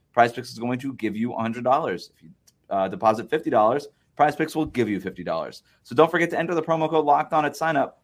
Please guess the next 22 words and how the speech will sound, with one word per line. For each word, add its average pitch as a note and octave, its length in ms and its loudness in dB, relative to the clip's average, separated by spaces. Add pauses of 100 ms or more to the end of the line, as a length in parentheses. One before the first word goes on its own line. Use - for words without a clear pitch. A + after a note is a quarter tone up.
for A#2+ 80 -4
an A#2 100 -6 (120)
instant D3 420 -8
deposit A#2 400 0
match C#3+ 340 -6 (320)
up G2+ 220 -4
to F#2 140 -14
one E2 260 -12
hundred G2+ 300 -10
dollars. - 500 -10 (4000)
Thanks C3+ 180 -2
again D3 180 0
for C3+ 80 -8
making C#3 260 0
Locked C3+ 220 6
On C#3 120 4
N C3+ 160 0
B C3 180 0
A B2+ 80 2
your B2+ 240 2
first B2 300 -4
listen B2 500 -4